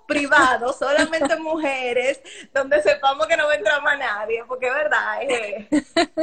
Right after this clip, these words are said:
eso hay que, hay que filtrar ahí. Tenemos que filtrar a la gente que entra, que no entre ni Jorge ni Fernando. <laughs> Eh, dale, los comments. Ah, su esposo de British Guyana.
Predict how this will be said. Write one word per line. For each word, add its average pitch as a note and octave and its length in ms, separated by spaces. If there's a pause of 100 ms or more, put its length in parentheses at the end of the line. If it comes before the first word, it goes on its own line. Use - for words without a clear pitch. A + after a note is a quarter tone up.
(320)
eso B3+ 360
hay B3 200
que, B3 280
hay A#3+ 120
que C#4 100
filtrar G#3+ 540
ahí. G3+ 320 (120)
Tenemos A3+ 300
que C#4 100
filtrar B3+ 300
a B3+ 40
la A#3+ 100
gente B3 280
que C4 520
entra, C#4+ 340 (240)
que - 120
no - 100
entre D#4 380
ni F#4 60
Jorge D#4 540
ni C4+ 140
Fernando. A3+ 920 (100)
<laughs> D4 60 (2750)
Eh, G#3 300
dale, G3+ 400
los F#3+ 180
comments. B3 580
Ah, A#3 340
su A3+ 120
esposo G#3+ 420
de A#3 120
British A3+ 680
Guyana. F3+ 760